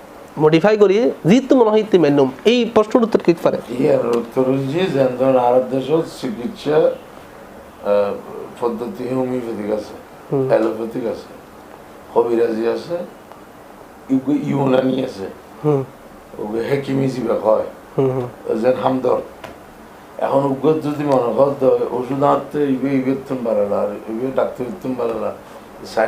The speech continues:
Speaker 2: পাঁচ বিঘে তুমি যদি ওষুধ খায়,
Speaker 1: হুম।
Speaker 2: তো অবস্থা কি? রোগ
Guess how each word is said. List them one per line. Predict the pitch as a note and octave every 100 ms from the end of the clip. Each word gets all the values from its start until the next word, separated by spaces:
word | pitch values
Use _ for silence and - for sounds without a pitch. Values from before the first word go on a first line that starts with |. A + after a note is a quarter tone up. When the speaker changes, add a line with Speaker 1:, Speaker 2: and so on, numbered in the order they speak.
| A2+
Speaker 2:
পাঁচ | B2
বিঘে | A#2+ C3 -
তুমি | - D#3+
যদি | D3 C#3
ওষুধ | B2+ B2+ -
খায়, | - C#3+ - - - - -
Speaker 1:
হুম। | B2+ B2+ - - - - - - -
Speaker 2:
তো | C3+
অবস্থা | A#2 A#2+ A#2 -
কি? | C3 B2 A#2 G#2+ - - - - - - - - - - - - - - - - - - - -
রোগ | A#2+ C#3